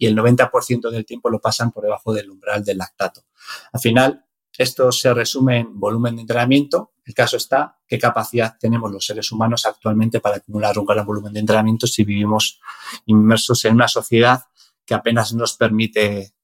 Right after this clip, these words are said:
vivir. Entonces, eh, ahí está la fórmula de encontrar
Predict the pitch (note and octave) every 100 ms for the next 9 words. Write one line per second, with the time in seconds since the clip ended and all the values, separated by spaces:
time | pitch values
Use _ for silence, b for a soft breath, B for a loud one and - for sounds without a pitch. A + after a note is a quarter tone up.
0 | - A2+ A2 C#3+ - - _ _ - G2
1 | A2 A2 - B B B _ _ - A#1+
2 | A#1 A1+ - _ _ - - - A2+ A2
3 | - A#2 G#2+ A#2 A#2 A#2+ A2+ G#2+ A2 G#2+
4 | A#2 A#2